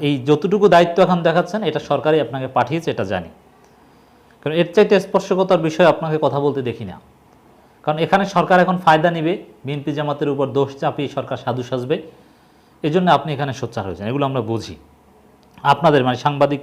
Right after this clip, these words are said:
মাধ্যমে এটা ছড়িয়ে দিতে চাই। আমি দেখতে চাই কি কি ব্যবস্থা গ্রহণ করা হয়েছে, না হলে মাননীয় প্রধানমন্ত্রী ও চিফ জাস্টিসের কাছে যাব, কারণ এভাবে একটা দেশ চালাতে পারে না। প্রধানমন্ত্রী চিফ জাস্টিসের কাছে যাবেন, প্রধানমন্ত্রী নিজেই তো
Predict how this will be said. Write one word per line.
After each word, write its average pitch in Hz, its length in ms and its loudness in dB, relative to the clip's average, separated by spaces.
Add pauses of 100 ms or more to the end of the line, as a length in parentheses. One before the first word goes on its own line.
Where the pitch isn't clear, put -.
মাধ্যমে 135 320 -4 (640)
এটা 131 200 2
ছড়িয়ে 175 260 4
দিতে 151 220 -6
চাই। 160 140 6 (1080)
আমি 151 200 4
দেখতে 208 300 6
চাই 131 200 6
কি 175 140 -4
কি 190 140 2
ব্যবস্থা 156 340 4
গ্রহণ 156 220 2
করা 160 160 6
হয়েছে, 160 200 0 (100)
না 139 80 6
হলে 147 180 6
মাননীয় 139 260 -2
প্রধানমন্ত্রী 160 460 0
ও - 80 -6
চিফ 151 180 -2
জাস্টিসের 147 440 -2
কাছে 127 220 0
যাব, 127 120 4 (520)
কারণ 151 220 4
এভাবে 143 320 4
একটা 135 180 4 (240)
দেশ 127 100 2 (100)
চালাতে 113 280 0 (140)
পারে 101 220 0
না। 87 60 -10 (100)
প্রধানমন্ত্রী 180 540 0
চিফ 170 200 -2
জাস্টিসের 170 440 -4
কাছে 160 140 0 (100)
যাবেন, 110 220 0 (580)
প্রধানমন্ত্রী 190 500 2
নিজেই 175 280 4
তো - 40 4